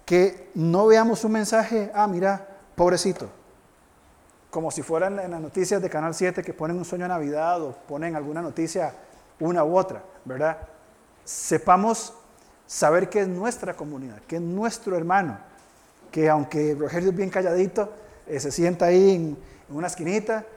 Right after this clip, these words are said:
viene y se va, pero perdió a su mamá, no sé si era creyente o no, y no sé cuántas horas tuvo que viajar desde San José hasta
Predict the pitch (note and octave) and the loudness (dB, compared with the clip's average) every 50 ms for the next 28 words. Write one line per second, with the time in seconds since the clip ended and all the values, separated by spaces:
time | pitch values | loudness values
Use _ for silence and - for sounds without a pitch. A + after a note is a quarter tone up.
0 | - - C#3 D#3 E3+ F#3 F#3+ F#3 - - C#3+ C3 D3 E3 G#3+ A3 - - - - | -16 -8 -4 -4 -2 -2 -4 -6 -8 -8 -8 -6 -4 -4 -6 -6 -10 -16 -20 -20
1 | - - - - - _ _ _ _ _ _ - - _ _ _ _ - F3 D3+ | -20 -20 -20 -20 -20 _ _ _ _ _ _ -20 -20 _ _ _ _ -10 -8 -8
2 | C#3+ - D#3 C#3 C3+ D3+ D3+ E3 F3 F3+ F3+ F3+ - - - - D3 C#3 - D#3+ | -6 -4 -4 -4 -2 2 2 4 4 4 2 0 -6 -12 -10 -6 -6 -6 -4 -6
3 | D3+ D#3 F3+ G#3 F#3 D#3+ E3+ E3+ D#3 - F#3+ E3 - G3 F3 E3+ E3+ E3 E3+ - | -2 0 2 2 2 0 -2 -6 -4 -4 -4 -4 -2 -2 -2 -2 -2 -4 -4 -6
4 | F#3 E3+ E3 D#3+ E3 D3 D3 D3+ G3 G3+ - - - - - _ _ _ _ _ | -6 -6 -6 -6 -6 -8 -8 -6 -6 -8 -10 -12 -20 -20 -20 _ _ _ _ _
5 | - - _ _ _ _ - D3+ E3 D#3+ - G3+ G3+ - G#3+ G#3+ G#3+ G#3 G#3 G#3+ | -20 -20 _ _ _ _ -4 -4 -2 0 0 -2 -2 0 0 2 2 2 0 -4
6 | F#3+ G3+ G3+ G#3 G3 G3+ - G3+ G3 G3 - G3 F#3 F3+ E3+ - G3 F#3+ G3 F#3 | -4 -2 -2 -2 -4 -4 -4 -4 -4 -2 -2 -2 -2 -2 0 2 2 0 0 0
7 | F3 F3+ E3 D3 D3+ C#3 D3 D#3+ C#3 C3+ - C3+ B2 - F#3 F3+ F#3+ G3 G3+ G3 | -2 -4 -4 -4 -6 -8 -8 -8 -10 -12 -12 -14 -10 -6 -4 -2 0 0 -2 -2
8 | - - - D#3+ D#3+ D#3 C#3+ - | -6 -6 -6 -4 -4 -4 -6 -8